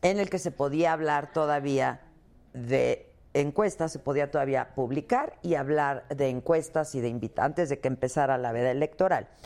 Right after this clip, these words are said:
Nosotros invitamos a dos encuestadores. Uno, Ulises Beltrán, de B G C y Asociados, era el que estaba aquí, cómo olvidarlo.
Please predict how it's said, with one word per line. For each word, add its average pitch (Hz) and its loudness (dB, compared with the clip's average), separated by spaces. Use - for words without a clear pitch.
Nosotros 190 2
invitamos 160 -2
a 135 6
dos 131 0
encuestadores. - -6
Uno, 311 4
Ulises 240 4
Beltrán, 220 0
de 180 4
B 185 2
G 180 0
C 165 0
y 156 4
Asociados, 208 2
era 139 4
el 135 -8
que - -4
estaba 98 0
aquí, 180 -6
cómo 131 0
olvidarlo. 127 0